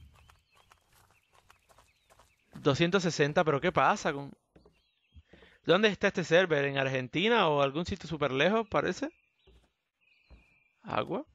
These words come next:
Bien. Perfecto. Ahí bajó el ping. Oh, gracias a Dios.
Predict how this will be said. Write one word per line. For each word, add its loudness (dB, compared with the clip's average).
Bien. -6
Perfecto. 0
Ahí 0
bajó 0
el -2
ping. -4
Oh, -4
gracias -4
a 2
Dios. 0